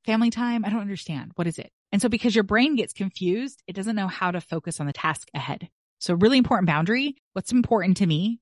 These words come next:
and then make those my non-negotiables and then stick with it. Another thing that's really important when it comes to this is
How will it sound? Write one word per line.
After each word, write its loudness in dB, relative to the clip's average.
and 0
then 2
make 0
those -4
my -4
non-negotiables -6
and -2
then -4
stick -12
with -2
it. -16
Another 6
thing 4
that's 0
really 2
important 0
when 0
it -6
comes -6
to -10
this -6
is -4